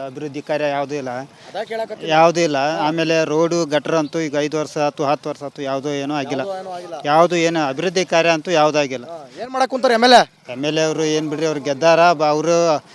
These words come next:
Speaker 1: ಅವ್ರು ಇಲ್ಲ, ಇಲ್ಲಿ ಪಂಚಾಯತಿ ಅವರೆಲ್ಲ ಬಂದು ಕೇಳ್ರಿ ಅಂತಾರ.
Speaker 2: ಹಂಗಂತಾರ.
Speaker 1: ಇಲ್ಲಿಗೆ ಬಂದಾಗ ಇವ್ರ ಪಂಚಾಯತಿ ಅವ್ರು ಏನು ಹೋಗ್ತಾರೋ ಇಲ್ಲ ಗೊತ್ತಿಲ್ಲ, ಯಾವುದೇ ಥರ ಅಭಿವೃದ್ಧಿ ಕೆಲಸ ಇಲ್ಲ.
Speaker 2: ಹಾ.
Speaker 1: ಆಮೇಲೆ ಸಾರ್ವಜನಿಕ ಶೌಚಾಲಯ ಅಂತೂ ಮೊದಲೇ ಇಲ್ಲ.
Speaker 2: ಇಲ್ಲ.
Speaker 1: ಯಾವುದೇ
Speaker 2: ಆತ್ ಬಿಡ್ರಿ, ಚಲೋ. ಹಾ, ಹಾ, ನಮಸ್ಕಾರ ರೀ,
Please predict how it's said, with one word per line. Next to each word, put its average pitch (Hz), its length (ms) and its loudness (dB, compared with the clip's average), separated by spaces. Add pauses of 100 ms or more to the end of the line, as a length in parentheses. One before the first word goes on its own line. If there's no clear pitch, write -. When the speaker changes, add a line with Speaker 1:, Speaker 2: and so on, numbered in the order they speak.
(140)
Speaker 1:
ಅವ್ರು 180 200 2
ಇಲ್ಲ, 196 160 6
ಇಲ್ಲಿ 196 240 6
ಪಂಚಾಯತಿ 180 400 -2
ಅವರೆಲ್ಲ 175 220 -2
ಬಂದು 165 240 -6
ಕೇಳ್ರಿ 170 300 -2
ಅಂತಾರ. 156 320 -2
Speaker 2:
ಹಂಗಂತಾರ. 180 520 -6
Speaker 1:
ಇಲ್ಲಿಗೆ 151 200 -4
ಬಂದಾಗ 160 380 4 (320)
ಇವ್ರ 165 140 -6
ಪಂಚಾಯತಿ 170 440 -2
ಅವ್ರು 170 120 -2
ಏನು 165 120 -4
ಹೋಗ್ತಾರೋ 160 340 -6
ಇಲ್ಲ 160 220 -6
ಗೊತ್ತಿಲ್ಲ, 143 360 -8 (480)
ಯಾವುದೇ 143 240 -2
ಥರ 156 200 0
ಅಭಿವೃದ್ಧಿ 147 300 -2
ಕೆಲಸ 147 300 -4
ಇಲ್ಲ. 139 200 -2
Speaker 2:
ಹಾ. 139 480 -18
Speaker 1:
ಆಮೇಲೆ 160 160 -8
ಸಾರ್ವಜನಿಕ 170 400 0
ಶೌಚಾಲಯ 165 360 -4
ಅಂತೂ 165 140 -8
ಮೊದಲೇ 151 320 -6
ಇಲ್ಲ. 139 240 -8
Speaker 2:
ಇಲ್ಲ. 185 180 -12 (680)
Speaker 1:
ಯಾವುದೇ 151 280 -2
Speaker 2:
ಆತ್ 143 80 -12
ಬಿಡ್ರಿ, 147 140 -8
ಚಲೋ. 151 220 2 (280)
ಹಾ, 220 120 0 (460)
ಹಾ, 214 160 -4
ನಮಸ್ಕಾರ 262 260 -4
ರೀ, 285 140 4